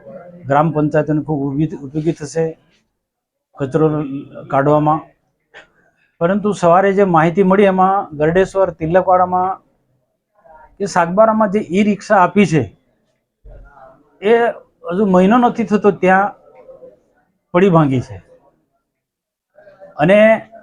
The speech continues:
એ પણ થોડી માહિતી મળી કે એની કિંમત, બજાર કિંમત દોઢ લાખની આસપાસ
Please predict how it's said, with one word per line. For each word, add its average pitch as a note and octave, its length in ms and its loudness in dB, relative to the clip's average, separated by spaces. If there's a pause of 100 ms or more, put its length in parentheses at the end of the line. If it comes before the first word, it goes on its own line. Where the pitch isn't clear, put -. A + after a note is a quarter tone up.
(240)
એ E3+ 80 2
પણ A#3 220 0
થોડી G#3 200 2
માહિતી F#3 380 2
મળી F3 420 0 (1400)
કે F#3 140 4 (1600)
એની F3+ 240 2
કિંમત, G#3+ 340 0
બજાર F#3 360 2
કિંમત F#3+ 440 0 (1700)
દોઢ E3+ 260 2
લાખની G3 340 2
આસપાસ D#3+ 720 0